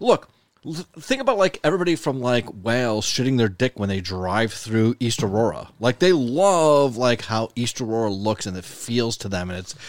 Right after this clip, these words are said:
it's great. And there are way more pedestrians, fewer bikers, but, I mean, there's some there, bicyclists in, in the village of East Aurora,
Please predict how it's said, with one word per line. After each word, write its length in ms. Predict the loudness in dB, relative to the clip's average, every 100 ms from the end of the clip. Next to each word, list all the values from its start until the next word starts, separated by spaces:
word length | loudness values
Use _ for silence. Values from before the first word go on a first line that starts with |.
| -14 -4
it's 200 | -4 -4
great. 560 | -12 -2 2 4 2 -8 -18 -2
And 240 | 2 2 0 -8 0
there 140 | 4
are 100 | 4
way 220 | 4 2
more 200 | 2 -2
pedestrians, 840 | -4 -4 -2 -2 -4 -4 -2 -4 -10 _ _
fewer 400 | -20 -8 -2 0
bikers, 500 | 0 -2 0 0 0 -4
but, 160 | -4
I 40 | -2
mean, 440 | -2 -2 -8 -16 -16 -14 -2
there's 220 | 0 0
some 300 | 0 0 -2
there, 140 | -6
bicyclists 540 | -6 -8 -6 -6 -4 -6
in, 220 | -6 -6 -2
in 200 | -4 -4
the 140 | -8 -8
village 300 | -6 -6 -6
of 60 |
East 200 | -8 -8
Aurora, 340 | -8 -2 -2